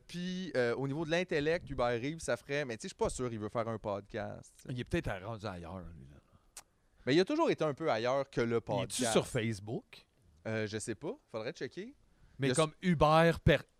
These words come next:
Speaker 2: Reeves
Speaker 1: il y a peut-être
Speaker 2: perso.
Speaker 1: il y a peut-être une <laughs> Hubert Reeves perso,
Speaker 2: Euh,
Speaker 1: mais il y a
Speaker 2: Hubert Eves. <laughs> C'est sa page perso.
Speaker 1: Humoriste.
Speaker 2: Il y a des photos de lui, genre,
Speaker 1: Mais
Speaker 2: au
Speaker 1: il y a
Speaker 2: chalet.
Speaker 1: peut-être, genre, euh,
Speaker 2: <laughs>
Speaker 1: ça, c'était, il y a peut-être une page fan, tu sais. Ça, c'est drôle, tu sais, parce que c'est peut-être pas lui qui l'a fait.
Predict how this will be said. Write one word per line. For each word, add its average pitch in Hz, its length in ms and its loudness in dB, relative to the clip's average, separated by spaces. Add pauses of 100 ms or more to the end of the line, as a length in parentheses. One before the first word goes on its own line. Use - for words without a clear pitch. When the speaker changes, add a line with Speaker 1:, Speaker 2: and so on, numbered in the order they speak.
(120)
Speaker 2:
Reeves 160 420 2
Speaker 1:
il 131 40 4
y 139 40 12
a 151 60 12
peut-être 165 120 12
Speaker 2:
perso. 214 320 8 (140)
Speaker 1:
il 156 60 6
y - 20 8
a 151 60 6
peut-être 285 260 8
une 165 80 4
<laughs> 143 400 6
Hubert 190 300 10
Reeves 175 200 4
perso, 160 180 10
Speaker 2:
Euh, 180 60 12
Speaker 1:
mais 180 60 10
il - 20 12
y 226 40 12
a - 20 12
Speaker 2:
Hubert 202 400 12 (100)
Eves. 180 800 8
<laughs> - 1120 0
C'est 254 340 2
sa 190 200 8
page 190 420 4
perso. 190 580 2
Speaker 1:
Humoriste. 185 720 8
Speaker 2:
Il 180 100 -6
y 185 40 8
a 180 40 6
des 185 140 2
photos 202 500 6
de 170 120 -2
lui, 196 280 -2
genre, 180 180 2
Speaker 1:
Mais 135 120 8
Speaker 2:
au - 20 4
Speaker 1:
il 131 100 0
y 131 60 8
a 135 40 10
Speaker 2:
chalet. 135 80 4 (180)
Speaker 1:
peut-être, - 40 4
genre, 185 200 6
euh, 147 180 4
Speaker 2:
<laughs> 185 60 0
Speaker 1:
ça, 233 100 4
c'était, 160 320 2
il 135 60 0
y - 40 4
a - 60 4
peut-être 208 220 0
une 147 100 -4
page 135 460 2
fan, 139 400 -2
tu 147 140 -14
sais. 156 60 -10
Ça, 196 140 -10
c'est 156 180 0
drôle, 143 420 0
tu - 80 -20
sais, 160 100 -6
parce 127 140 -4
que 127 80 2
c'est - 60 -10
peut-être 143 140 2
pas 151 120 2
lui 170 100 -4
qui 156 100 -6
l'a 135 180 4
fait. 170 280 -2